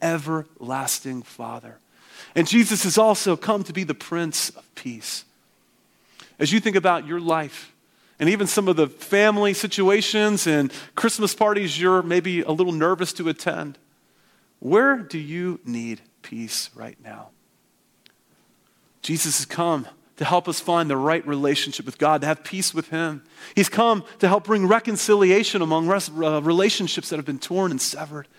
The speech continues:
He wants to help peace occur between us, one another.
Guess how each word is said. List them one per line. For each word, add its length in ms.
He 140
wants 220
to 80
help 320
peace 500
occur 380
between 540
us, 360
one 160
another. 460